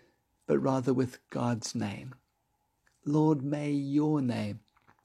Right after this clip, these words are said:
be treated as holy in my life, and may your name be glorified through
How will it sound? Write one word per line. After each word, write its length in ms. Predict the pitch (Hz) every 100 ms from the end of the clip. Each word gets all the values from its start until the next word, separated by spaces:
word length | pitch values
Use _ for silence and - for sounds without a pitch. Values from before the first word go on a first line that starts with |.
| _
be 120 | 139
treated 480 | 127 - 131 123 120
as 140 | 120
holy 360 | - 139 131 127
in 100 | 123
my 220 | 117 113
life, 460 | 113 113 117 - - _ - _ _ _ _ _
and 180 | 131 131
may 140 | 135
your 300 | 139 135 135
name 500 | 131 127 131 131 131 -
be 120 | 131
glorified 1040 | 123 123 123 131 131 127 - 123 123 127
through 680 | - - - 139 131 113 117